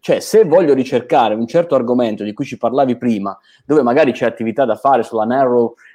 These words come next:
eh, A I piuttosto che sulla general A I, eh, devo, devo dimostrare di partir-, di, di poter rifare tutto da capo. Cioè, è come se non posso utilizzare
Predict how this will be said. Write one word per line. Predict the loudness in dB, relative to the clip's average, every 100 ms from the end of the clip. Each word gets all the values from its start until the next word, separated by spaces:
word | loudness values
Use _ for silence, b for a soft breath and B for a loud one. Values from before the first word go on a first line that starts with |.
| -4
eh, | 2 2 2 2 2
A | 4 0
I | -2
piuttosto | -6 -6 -6
che | -10
sulla | -4 -4
general | -2 -4 -2 0
A | 2 2 2
I, | 0 -4 b b -10
eh, | -10 0
devo, | 0 2 0
devo | 0 2 2
dimostrare | 2 0 -2 -2 0 2
di | 0
partir-, | 0 -2 -2 -2 0
di, | -2
di | -6
poter | -6 -2 0
rifare | 0 0 0 0
tutto | -2 -4
da | -4
capo. | -4 -8 -10 -16 -16 b b b
Cioè, | -6 -4
è |
come | 0 0
se | 0 2 4 4
non | 0 -2
posso | 0 0 0 -2
utilizzare | -2 -2 -4 -2 0 2 2 -2